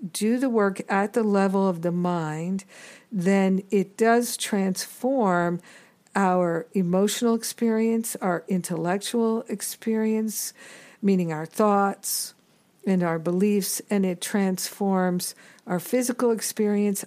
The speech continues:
our body experience, and the circumstances of our life.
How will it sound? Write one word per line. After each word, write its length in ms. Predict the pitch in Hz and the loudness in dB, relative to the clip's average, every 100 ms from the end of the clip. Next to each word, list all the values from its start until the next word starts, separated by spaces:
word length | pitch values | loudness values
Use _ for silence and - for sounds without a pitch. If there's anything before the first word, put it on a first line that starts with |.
| - | -6
our 380 | 170 160 160 - | -4 -2 -4 -6
body 640 | 180 185 190 214 226 220 220 | -2 2 4 2 2 0 -4
experience, 920 | - 196 - - 202 202 196 196 - - - - _ | -6 -6 -6 -2 2 2 2 0 -4 -10 -20 -20 _
and 180 | 202 196 | 0 0
the 40 | 185 | 0
circumstances 1080 | - 196 208 185 - 180 170 - 170 - - | 0 -2 -2 -6 -4 -4 -4 -6 -8 -8 -6
of 160 | 190 165 | -6 -4
our 200 | 165 165 | -4 -4
life. 600 | 160 147 160 170 - | -4 -6 -10 -14 -20